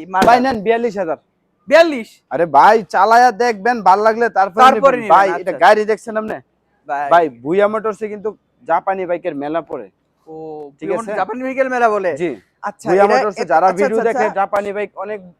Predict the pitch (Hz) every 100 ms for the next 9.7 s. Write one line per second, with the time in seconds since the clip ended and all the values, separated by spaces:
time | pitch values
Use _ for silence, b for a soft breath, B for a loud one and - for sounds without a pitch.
0 | _ - 208 196 185 185 165 190 - 330
1 | 339 294 - - 131 262 233 233 277 285
2 | 311 311 311 247 240 262 285 269 196 180
3 | 226 214 220 233 262 254 240 247 233 226
4 | 247 247 240 214 220 185 147 170 185 226
5 | 208 233 294 339 226 277 330 330 330 330
6 | 311 277 220 208 185 214 208 226 202 220
7 | 226 233 208 240 226 220 220 208 220 202
8 | 190 190 214 202 185 190 175 190 175 196
9 | 185 185 165 151 143 120